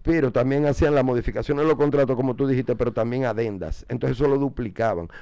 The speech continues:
Una sola adenda la podían utilizar en dos, en dos sitios, o una modificación de contrato. Por eso lo difícil de poder rastrear, eh, ese dinero y ese, y esos fraudes. Porque nosotros nos pusimos chivo, pero cuando hablaron de, de que no había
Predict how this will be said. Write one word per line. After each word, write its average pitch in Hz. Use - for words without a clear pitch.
Una 185
sola 165
adenda 135
la 120
podían 127
utilizar 131
en 123
dos, 127
en 120
dos 123
sitios, 117
o 120
una 127
modificación 123
de 120
contrato. 113
Por 123
eso 147
lo 135
difícil 147
de 135
poder 127
rastrear, 117
eh, 104
ese 131
dinero 117
y 117
ese, 127
y 120
esos 110
fraudes. 90
Porque 147
nosotros 147
nos 185
pusimos 156
chivo, 156
pero 104
cuando 113
hablaron 120
de, 123
de 120
que 120
no 120
había 127